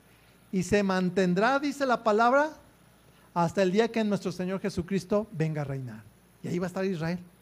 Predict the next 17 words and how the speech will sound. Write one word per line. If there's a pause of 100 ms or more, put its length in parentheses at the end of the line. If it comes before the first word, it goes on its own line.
(1000)
Porque
es,
esa
es
su
promesa, (320)
¿sí? (1080)
Lo
material
y
lo
económico
que
usted
le
pueda
heredar